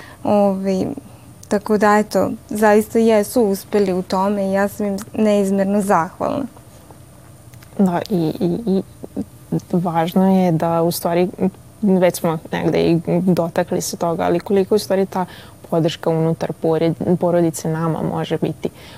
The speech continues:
Speaker 2: podsticaj za dalje, upravo kao što se desilo sa tobom, da
Speaker 1: Ja bih rekla da je porodica stub svega.
Speaker 2: Tako.
Speaker 1: Jer zaista da nije bilo mojih roditelja, m,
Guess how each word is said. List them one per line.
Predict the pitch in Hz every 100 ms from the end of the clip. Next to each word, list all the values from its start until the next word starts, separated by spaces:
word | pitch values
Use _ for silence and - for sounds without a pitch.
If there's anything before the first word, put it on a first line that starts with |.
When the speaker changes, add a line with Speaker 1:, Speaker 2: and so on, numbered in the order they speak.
| -
Speaker 2:
podsticaj | - 165 - - 180 - - 165 151
za | 175
dalje, | 151 151 147 170
upravo | 165 - 170 160
kao | 170 160
što | - - 156 156
se | 147 - 170
desilo | 165 147 165 156
sa | 156 165
tobom, | - - - - 233
da | 233
Speaker 1:
Ja | 233 226
bih | 208 233
rekla | 240 208 240
da | 233 262
je |
porodica | 247 233 214 220 247 - 226
stub | - 220
svega. | - - 123 - - - -
Speaker 2:
Tako. | - - - 226
Speaker 1:
Jer | 208
zaista | 220 208 214 220
da | 196
nije | 214 208 214
bilo | 208 190 208
mojih | 208 190 208
roditelja, | 226 196 185 196 214 202 208 208 196 - - - - -
m, | - - 226 226 226